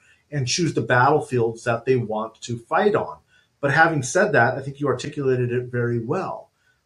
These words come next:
Democrats have been winning the popular vote, and, and there are a lot more Democrats than Republicans, um, for, for, you know, the better part of the last twenty years.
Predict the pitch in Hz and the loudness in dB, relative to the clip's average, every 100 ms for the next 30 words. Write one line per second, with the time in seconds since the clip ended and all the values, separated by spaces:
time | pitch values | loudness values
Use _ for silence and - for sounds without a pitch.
0 | _ _ 151 151 127 147 196 147 135 139 | _ _ -18 -12 -4 -2 0 0 0 0
1 | 120 120 107 123 165 110 107 131 - _ | -2 -4 -2 0 0 0 -4 -10 -14 _
2 | - 110 131 135 131 110 101 123 147 123 | -12 -4 -2 -2 -2 -2 -2 0 0 0
3 | 131 - _ _ _ _ - 127 127 135 | -2 -8 _ _ _ _ -8 -8 -4 0
4 | 123 113 117 117 135 147 143 127 120 123 | 2 2 2 0 2 2 2 0 -2 -4
5 | 117 - 123 113 113 143 151 - 107 110 | -4 -4 -4 -4 -4 -4 -4 -4 -6 -8
6 | 123 - _ _ _ _ 127 120 117 113 | -12 -16 _ _ _ _ -4 -2 -2 -4
7 | 110 _ _ 131 131 117 131 131 120 135 | -12 _ _ -6 -4 -4 -4 -2 0 2
8 | 135 135 127 117 123 120 - - 135 120 | 0 0 0 0 -2 -4 -8 -12 -8 -6
9 | 120 110 147 208 - - - - | -6 -4 -2 -2 -4 -10 -18 -20